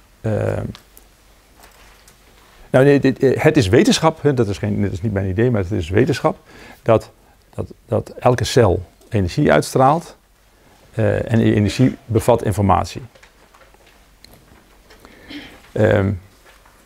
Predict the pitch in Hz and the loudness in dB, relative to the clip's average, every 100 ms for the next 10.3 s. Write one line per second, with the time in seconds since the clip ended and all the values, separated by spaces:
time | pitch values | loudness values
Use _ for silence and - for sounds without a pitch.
0 | _ - 147 180 - _ _ _ _ _ | _ 0 4 4 0 _ _ _ _ _
1 | _ _ _ _ - 143 - 170 196 202 | _ _ _ _ 0 0 2 2 2 4
2 | 156 117 151 135 - - - 160 156 147 | 2 4 4 4 0 -2 -2 2 2 2
3 | 113 104 156 - - - - - 165 110 | 0 2 0 -2 -12 -18 -16 0 2 2
4 | - - _ _ _ _ _ - - - | 0 -16 _ _ _ _ _ -12 -12 -12
5 | - - - - _ 120 135 131 143 180 | -20 -20 -20 -20 _ 0 2 2 2 2
6 | 160 190 - - - _ 127 127 - - | 0 -4 -8 -20 -20 _ 2 2 -2 -14
7 | - - 302 277 113 107 110 110 113 131 | -14 -18 -20 -4 0 2 0 -2 -6 -10
8 | 202 _ _ _ _ - 135 143 - 50 | -18 _ _ _ _ -2 2 2 0 -10
9 | - - 127 113 - 117 113 - 110 107 | -14 -8 0 0 0 0 0 -4 -4 -4
10 | 160 110 | 0 -2